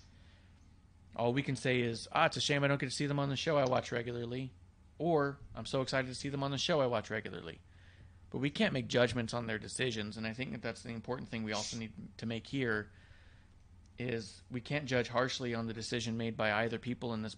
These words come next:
situation because we really don't understand – what's going on in their heads 'cause we don't have to deal with what they have to deal with. We're not running a billion-dollar corporation.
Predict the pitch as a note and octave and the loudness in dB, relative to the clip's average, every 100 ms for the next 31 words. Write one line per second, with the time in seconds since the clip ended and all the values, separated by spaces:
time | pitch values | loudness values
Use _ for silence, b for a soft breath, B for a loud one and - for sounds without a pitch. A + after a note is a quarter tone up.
0 | - A2 - A#2 A#2+ - C3+ A#2 A2 A2+ | -10 -10 -6 -4 -2 -2 -4 -6 -6 -4
1 | C#3 D3+ A2+ A2 - - - - - - | -4 -2 -2 -2 -6 -20 -20 -20 -20 -20
2 | - A#2+ A2+ - - - G#2+ E3+ C3+ G2+ | -8 -4 -4 -6 -8 -6 -2 -2 -2 -4
3 | A2+ b b b b b - A#2 - B2+ | -10 b b b b b -10 -8 -2 0
4 | B2 B2+ B2+ A#2 B2+ F#3+ - A#2+ C3+ F#3+ | 0 0 -2 -4 -4 -4 -4 -6 -2 0
5 | - - B2 A#2+ A2+ C#3 F3+ - A2+ C#3 | -2 -6 -6 -6 0 2 2 0 -2 -2
6 | - C#3+ F3+ A3+ - - D#3 E3+ A#2+ A2+ | -4 -4 -4 -4 -8 -2 0 2 2 2
7 | A2+ G2 F#2+ G#2+ G#2+ G#2 G2 G2+ A2 - | 0 -2 -2 -2 -2 -2 0 0 -4 -4
8 | G2+ A2 G2 G#2+ - F#3+ G3+ | -6 -4 -6 -4 0 -2 -2